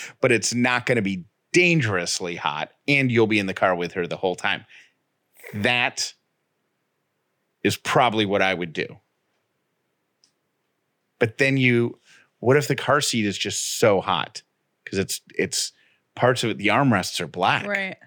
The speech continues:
Speaker 1: You know, you've, you've done that. You've gotten in the car, put your hand on the
Speaker 2: Here's
Speaker 1: center
Speaker 2: the other
Speaker 1: console,
Speaker 2: option.
Speaker 1: tss, sizzle yourself.
Speaker 2: Here's the other option. I
Speaker 1: Yeah.
Speaker 2: unload the stuff.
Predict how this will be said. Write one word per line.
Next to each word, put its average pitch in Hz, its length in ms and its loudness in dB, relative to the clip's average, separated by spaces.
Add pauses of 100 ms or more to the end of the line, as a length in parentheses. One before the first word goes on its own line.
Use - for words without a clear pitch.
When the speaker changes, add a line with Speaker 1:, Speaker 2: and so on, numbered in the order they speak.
(520)
Speaker 1:
You 120 160 2
know, 101 100 2
you've, 117 420 2
you've 131 160 0
done 95 200 0
that. 92 160 2
You've 107 120 -4
gotten 117 200 0
in 107 80 -2
the 104 60 0
car, 110 260 0
put 113 160 -2
your 98 120 -6
hand 104 260 0
on 104 100 0
the 95 80 -4
Speaker 2:
Here's 107 220 2
Speaker 1:
center 104 100 2
Speaker 2:
the - 80 2
other - 140 2
Speaker 1:
console, 131 220 4
Speaker 2:
option. 208 380 -4
Speaker 1:
tss, - 280 0 (220)
sizzle 110 360 0
yourself. - 520 -6 (320)
Speaker 2:
Here's 220 220 2
the 214 120 2
other 277 180 2
option. - 300 -6 (100)
I 202 100 2
Speaker 1:
Yeah. - 120 -2
Speaker 2:
unload 214 380 2
the 190 60 -6
stuff. 214 560 0